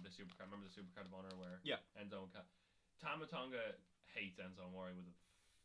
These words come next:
Speaker 1: fierce and burning passion,
Speaker 2: Like
Speaker 1: like
Speaker 2: a lot
Speaker 1: a
Speaker 2: of people,
Speaker 1: like
Speaker 2: it seems.
Speaker 1: a, uh, like, like a lot of people, yes. And, um, challenges her to a fight. They've had a lot of Twitter kind of spats,
Speaker 2: Mm.
Speaker 1: videos and stuff. And Tama Tonga was like, "All right, I'll fight you,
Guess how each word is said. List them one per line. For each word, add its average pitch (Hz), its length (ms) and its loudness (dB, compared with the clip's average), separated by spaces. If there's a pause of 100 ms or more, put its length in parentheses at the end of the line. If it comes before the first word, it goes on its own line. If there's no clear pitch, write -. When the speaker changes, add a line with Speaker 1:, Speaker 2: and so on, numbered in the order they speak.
(460)
Speaker 1:
fierce 127 320 4
and 98 140 -6
burning 101 320 0
passion, 92 280 -2
Speaker 2:
Like - 120 2
Speaker 1:
like - 0 -
Speaker 2:
a 311 40 4
lot 262 160 6
Speaker 1:
a - 20 2
Speaker 2:
of - 60 0
people, 98 180 2
Speaker 1:
like 87 60 4
Speaker 2:
it - 100 -2
seems. 82 180 -2
Speaker 1:
a, 92 40 -4
uh, 90 100 -4 (160)
like, 87 160 -4
like 90 140 -12
a 95 40 -12
lot 90 120 -6
of 90 80 -10
people, 90 220 -14
yes. 90 180 -4 (560)
And, 107 380 6
um, 104 480 6 (400)
challenges 156 380 2
her 120 120 0
to 113 140 -4
a 104 40 -4
fight. 98 300 0
They've 107 100 -2
had 151 120 2
a 175 40 0
lot 165 160 4
of - 120 -6
Twitter 117 480 0
kind 117 140 -4
of 110 120 -4
spats, - 480 -6 (280)
Speaker 2:
Mm. - 20 -2
Speaker 1:
videos 104 360 4
and 107 100 -10
stuff. 104 220 -6 (640)
And 104 120 -2
Tama 117 200 0
Tonga 110 200 -4
was 104 80 -8
like, 98 160 -2
"All 104 120 2
right, 101 120 4
I'll 95 200 -4
fight 113 200 4
you, 95 260 -4